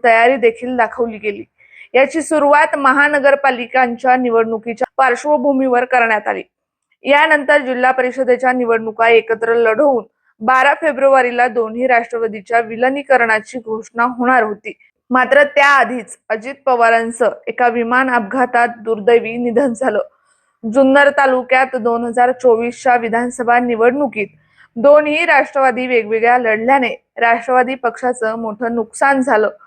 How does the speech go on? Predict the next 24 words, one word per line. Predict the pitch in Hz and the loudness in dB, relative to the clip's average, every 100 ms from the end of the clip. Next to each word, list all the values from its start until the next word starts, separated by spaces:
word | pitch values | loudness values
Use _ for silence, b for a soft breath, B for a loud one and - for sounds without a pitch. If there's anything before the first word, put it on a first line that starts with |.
| b b b | b b b
आणि | 233 240 | -2 2
अपक्ष | 240 220 254 254 | 0 2 0 0
उमेदवार | 247 226 240 240 254 - b b - | -2 0 0 2 0 -2 b b 0
शरद | 254 262 269 | 4 4 0
सोनवणे | - 254 269 294 220 - b b b | -2 0 2 2 0 -6 b b b
यांचा | 226 233 220 247 | 2 2 2 2
या | 247 | 2
निवडणुकीत | 247 220 233 226 214 226 226 | 2 2 2 0 -6 -10 -10
विजय | 214 226 233 220 | -8 0 2 2
झाला. | - 214 208 - _ - | 0 -4 -4 -6 _ 0
या | 254 | 2
विजयाला | 240 240 262 254 254 254 | 2 -2 2 4 4 4
जोड | 240 240 | 2 0
मिळाली | 240 247 233 247 | 0 -2 -2 -4
ती | 254 269 | -10 -10
भावनिक | 233 247 226 233 247 | -8 -4 -4 -4 0
राजकारणाची. | 247 220 214 - 254 254 254 247 269 285 _ _ _ _ | 2 2 0 0 2 2 0 -2 -10 -18 _ _ _ _
सध्या | 277 262 226 285 | 2 2 4 2
जुन्नरचे | 285 262 262 277 285 320 | 0 -4 -2 -2 -2 0
आमदार | 285 247 240 262 | 0 0 -2 -2
शरद | 269 247 233 247 | -2 0 2 2
सोनवणे | - 233 226 233 247 | -2 -6 -4 -2 0
यांच्या | 233 220 247 | 0 -2 -6
सोबत | - 226 214 233 | -2 0 2 0